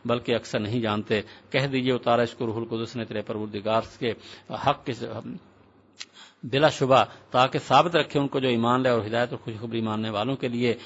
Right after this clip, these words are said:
اور ہم جانتے ہیں کہ وہ کہتے ہیں کہ سکھاتا ہے اس کو ایک انسان، زبان اس کی جس کی طرف یہ نسبت کرتے ہیں وہ عجمی ہے، اور یہ عربی زبان واضح۔ بے شک وہ لوگ جو نہیں ایمان لاتے اللہ تعالیٰ کی آیات پر، اللہ ان کو ہدایت نہیں دیتا اور ان کے لیے عذاب ہے دردناک۔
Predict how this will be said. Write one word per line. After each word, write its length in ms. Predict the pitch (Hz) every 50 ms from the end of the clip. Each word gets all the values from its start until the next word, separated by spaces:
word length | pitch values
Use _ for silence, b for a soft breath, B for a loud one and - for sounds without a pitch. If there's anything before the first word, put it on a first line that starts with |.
| B B B
اور 120 | - 120 117
ہم 160 | 135 135 120 104
جانتے 440 | 120 127 143 160 170 170 - 151 135
ہیں 180 | 131 131 120 - B B B B
کہ 100 | - 139
وہ 140 | 135 131 131
کہتے 360 | 131 - 170 160 - - 165
ہیں 140 | 143 147 147
کہ 100 | 147 143
سکھاتا 480 | 120 131 117 - 127 127 - - 135 123
ہے 80 | 127
اس 120 | 127 120 -
کو 100 | - 127
ایک 160 | 120 117 127
انسان، 380 | 113 104 - - 123 131 127 110 B B B B B -
زبان 380 | 113 117 110 123 147 170 180
اس 140 | 170 147 -
کی 120 | - 160 139
جس 160 | 127 123 -
کی 120 | - 143
طرف 180 | 123 135 127 127
یہ 100 | 127 117
نسبت 360 | 107 107 - - 156 - -
کرتے 260 | 131 123 - - 131
ہیں 60 | 117
وہ 120 | 117 117 104
عجمی 300 | 107 - 123 143 147 135
ہے، 140 | 135 120 104 B B B B B
اور 180 | - 123 120 117 113
یہ 140 | 123 120
عربی 220 | 120 117 113 120 117
زبان 280 | 110 110 113 110 107 101
واضح۔ 260 | 101 110 120 120 135 139 120 B B B B B B
بے 100 | - 123
شک 260 | 123 - 160 151 -
وہ 120 | 151 151 147
لوگ 180 | 151 143 123 113 B B B B
جو 140 | - 127 135
نہیں 240 | 127 127 127 147 180
ایمان 260 | 175 160 143 139 139
لاتے 240 | 139 135 139 - 135
اللہ 160 | 127 123 120 120 117
تعالیٰ 180 | - 123 117
کی 120 | - 123 117
آیات 320 | 107 110 113 120 120 -
پر، 100 | - 120
اللہ 140 | 113 113 117
ان 100 | 117 117
کو 140 | 117 - 113
ہدایت 340 | 101 101 107 110 113 - 139
نہیں 100 | 135 127
دیتا 220 | 113 - - 123
اور 80 | 117 117
ان 80 | 117
کے 120 | 113 - 117
لیے 120 | 113 107
عذاب 240 | 101 107 110 113 113
ہے 80 | 123
دردناک۔ 420 | 110 113 107 104 - 131 143 147